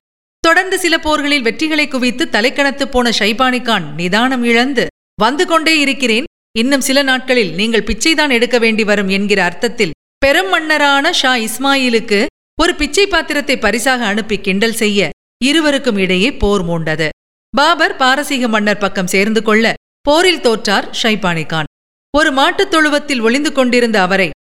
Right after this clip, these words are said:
பாரசீக படைவீரர்கள் பிடித்து இழுத்துச் சென்று ஷா முன்பு நிறுத்தினார்கள். ஷைபானி கானின் உடலை துண்டு துண்டாக வெட்டச் செய்து,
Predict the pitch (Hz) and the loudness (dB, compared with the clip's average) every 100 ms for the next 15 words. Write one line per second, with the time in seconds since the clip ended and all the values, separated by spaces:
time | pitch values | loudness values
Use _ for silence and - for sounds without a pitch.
0 | _ - 277 330 381 359 330 262 262 285 | _ -2 0 0 0 -2 0 -2 0 0
1 | 277 269 254 247 247 302 247 240 220 240 | 2 2 0 0 0 0 0 0 0 0
2 | 220 - 208 233 202 147 _ _ - - | -2 -2 -2 0 -2 -4 _ _ -2 0
3 | 254 285 233 185 180 269 202 196 196 165 | 0 0 -2 0 0 0 -2 -2 -2 -2
4 | 151 147 160 - _ _ _ - - 320 | -2 -4 -6 -8 _ _ _ -2 0 2
5 | 339 370 370 311 302 285 269 269 - - | 2 0 0 0 0 0 0 2 0 -2
6 | 277 302 - 294 277 269 262 247 208 208 | -2 0 -2 -2 0 0 0 0 -2 -2
7 | 214 226 214 185 | -2 -2 -2 -2